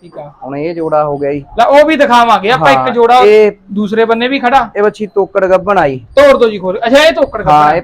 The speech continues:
Speaker 2: ਪਹਿਲੇ ਸੂਏ ਆ, ਨਹੀਂ ਹੁਣ ਦੂਜੇ ਲਈ ਗੱਭਣ ਆ ਇਹ। ਇਹ ਸਾਢੇ ਕੁ ਛੇ ਮਹੀਨਿਆਂ ਦੇ ਨੇੜੇ ਗੱਭਣ ਆਈ।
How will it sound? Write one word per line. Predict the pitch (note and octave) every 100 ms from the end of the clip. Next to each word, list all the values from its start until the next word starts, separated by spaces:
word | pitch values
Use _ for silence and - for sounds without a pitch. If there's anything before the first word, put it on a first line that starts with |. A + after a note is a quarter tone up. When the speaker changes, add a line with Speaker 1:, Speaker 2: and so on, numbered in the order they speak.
| -
Speaker 2:
ਪਹਿਲੇ | F3+ F#3+ G#3+ G#3
ਸੂਏ | F#3 F#3+ F3+
ਆ, | F3
ਨਹੀਂ | F#3+
ਹੁਣ | F3+
ਦੂਜੇ | F#3 D#3+ C#3+ E3+
ਲਈ | F3
ਗੱਭਣ | D3 C3+ E3+
ਆ | F#3
ਇਹ। | F3 F3 F3 _ _ _ -
ਇਹ |
ਸਾਢੇ | G3+ - E3+ G3+ A#3+
ਕੁ | A3+
ਛੇ | A3 G#3+
ਮਹੀਨਿਆਂ | G#3 A3+ G#3 F#3+
ਦੇ | F#3+
ਨੇੜੇ | F#3 F3+
ਗੱਭਣ | E3+ F3 G3+
ਆਈ। | B2+